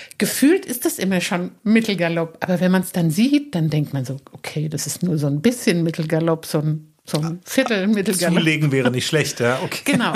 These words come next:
Speaker 1: aber man fühlt das obendrauf ganz anders, als es dann tatsächlich aussieht. Also ich muss noch viel mehr reiten im Galopp, noch viel, ja, viel mehr Risiko und viel mehr nach vorne.
Speaker 2: Aber es hat immerhin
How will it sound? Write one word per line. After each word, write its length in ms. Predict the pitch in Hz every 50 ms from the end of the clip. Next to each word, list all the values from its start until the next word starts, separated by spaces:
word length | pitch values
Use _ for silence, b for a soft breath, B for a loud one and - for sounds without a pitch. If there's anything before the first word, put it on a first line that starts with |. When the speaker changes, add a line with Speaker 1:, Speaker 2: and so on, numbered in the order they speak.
| -
Speaker 1:
aber 240 | 208 214 226 160 147 B B B B B B B
man 180 | 220 226 233 233
fühlt 460 | 233 - - - 320 370 427 427 -
das 200 | 320 302 - -
obendrauf 720 | - 247 262 254 247 240 233 202 208 226 233 233 233 - - _ _
ganz 300 | - 226 269 392 403 -
anders, 380 | - - 277 294 330 339 330 -
als 160 | - 240 233
es 80 | - -
dann 160 | - 254 240
tatsächlich 560 | 233 - 254 254 - 240 240 254 247 233 -
aussieht. 300 | - 190 196 196 - 208 -
Also 120 | 185 185
ich 120 | 196 180 -
muss 200 | 226 226 226 -
noch 140 | 233 233
viel 460 | 226 - - - - 302 320 359 392 370
mehr 380 | 320 262 240 262 294 320 330 339 311 - - -
reiten 360 | 214 269 320 - - 202 170 160
im 140 | 147 180
Galopp, 360 | 170 170 165 165 165 165 165 -
noch 120 | 170 160
viel, 420 | - - - - 277 285 294 320 320 B B B B B B B B B B B _
ja, 140 | 247 277 269
viel 240 | 277 - - 302 294
mehr 300 | 277 269 254 233 226 -
Risiko 500 | 247 269 294 311 330 320 320 - - 302
und 220 | 294 269 233 233
viel 300 | 226 - - - 285 285 277
mehr 160 | 269 277 262
nach 140 | 254 247 247
vorne. 480 | - - - 226 190 165 151 147 151 180 - - - - _ _ _ _ _ _ _
Speaker 2:
Aber 180 | - 123 123
es 100 | 120 -
hat 100 | 131 135
immerhin 520 | - 151 151 147 113 101 139 143 139 127